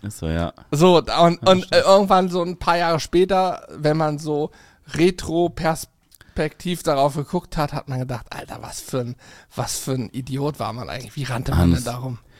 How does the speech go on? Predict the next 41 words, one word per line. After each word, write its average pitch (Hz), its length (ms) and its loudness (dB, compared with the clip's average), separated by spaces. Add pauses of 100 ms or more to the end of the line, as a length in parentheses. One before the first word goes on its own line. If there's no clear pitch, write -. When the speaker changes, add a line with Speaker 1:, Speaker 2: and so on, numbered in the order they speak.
Speaker 2:
Aber 147 180 0
es 165 60 -2
Speaker 1:
ich, 180 60 -6
Speaker 2:
ist - 160 -12
wieder 165 180 -10
Speaker 1:
ich 90 60 -6
Speaker 2:
in 92 60 -2
Speaker 1:
sage 98 260 4
dir 98 120 2
jetzt 104 200 0
schon 110 160 -4
mal, 98 60 0
ich 92 80 -8
gebe - 160 -6
dir 98 80 -2
jetzt 101 180 0
schon 110 100 -2
mal 98 60 2
einen 90 120 0
Tipp. 120 260 -2
Speaker 2:
Mhm. 151 200 -16 (420)
Speaker 1:
Wenn 95 200 2
du 101 100 0
irgendwo 101 340 2
Schlaghosen 98 720 0
siehst, 92 220 -8
kauf 95 260 0
sofort - 400 -4
groß 98 200 -4
ein. 87 220 0
Du 85 100 0
wirst 101 200 4
in 95 120 0
den 98 60 4
nächsten 107 260 2
fünf 110 280 0
Jahren 98 280 6
wirst 85 200 -2
du 82 40 -16
dann 82 200 0
der 82 220 0